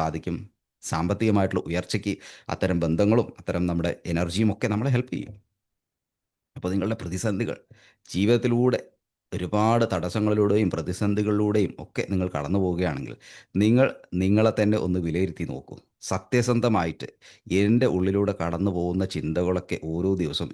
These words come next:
എന്തൊക്കെയാണ്, എങ്ങനെയൊക്കെയാണ്, ഒന്ന് പരിശോധിച്ച് നോക്കുക. അതിനൊരു തിരുത്തൽ കൊണ്ടുവരാൻ ശ്രമിക്കുക.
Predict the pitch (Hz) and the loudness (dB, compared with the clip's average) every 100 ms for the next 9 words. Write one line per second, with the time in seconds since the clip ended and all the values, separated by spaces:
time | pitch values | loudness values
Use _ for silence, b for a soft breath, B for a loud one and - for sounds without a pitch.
0 | 78 73 87 - 85 69 64 - 82 85 | -10 -6 -6 -4 -6 -6 -10 -12 -8 -4
1 | 92 90 90 67 - B B B - 95 | -2 -2 -4 -6 -12 B B B -6 0
2 | 104 120 - _ _ - _ _ _ _ | 2 2 -2 _ _ -20 _ _ _ _
3 | _ 95 92 95 110 107 104 82 - - | _ 0 0 2 2 2 0 -2 -8 -14
4 | _ - 101 123 123 120 104 104 123 123 | _ -2 2 4 2 2 -2 0 -2 0
5 | 110 113 113 110 104 101 92 | 0 0 -2 -4 -6 -6 -10